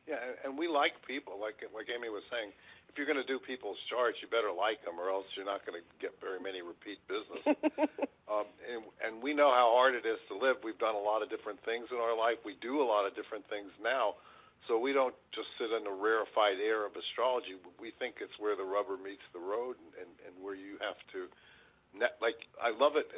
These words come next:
Speaker 1: that your description of your show is about how you navigate, because that's what this is all about. How do you navigate through your day?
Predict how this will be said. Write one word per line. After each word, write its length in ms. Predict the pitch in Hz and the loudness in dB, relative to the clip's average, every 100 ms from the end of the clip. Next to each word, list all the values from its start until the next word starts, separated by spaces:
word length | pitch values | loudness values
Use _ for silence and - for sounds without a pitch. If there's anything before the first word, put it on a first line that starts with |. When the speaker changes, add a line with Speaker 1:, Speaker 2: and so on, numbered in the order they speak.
| - | -4
Speaker 1:
that 240 | 113 110 107 | 0 0 -2
your 400 | 110 110 104 - | 0 0 0 -4
description 480 | 101 - 143 - | -8 -2 -2 -2
of 160 | 117 98 | -4 -4
your 160 | 95 98 | -6 -4
show 240 | 131 127 107 | 4 4 4
is 80 | 101 | 0
about 320 | 98 98 92 | -4 -4 -2
how 80 | 104 | -4
you 240 | 98 92 95 | -4 -12 -2
navigate, 640 | 113 117 104 - 78 - - | 2 2 0 -6 -12 -14 -16
because 240 | 123 110 92 | -8 -8 -2
that's 240 | 120 120 - | 0 0 -2
what 160 | 117 | -8
this 160 | - 104 110 | -8 -10 -10
is 80 | |
all 240 | 92 87 85 | -6 -4 -4
about. 400 | 87 123 107 - - - - - | -2 -2 -2 -6 -20 -20 -10 -2
How 160 | 104 | -2
do 80 | 117 | -2
you 160 | 120 - _ | -6 -10 _
navigate 560 | 90 104 110 110 110 - | -4 -2 -2 -2 -6 -6
through 240 | 117 107 | -10 -10
your 160 | 101 95 | -10 -8
day? 320 | 101 120 - | -4 -2 -4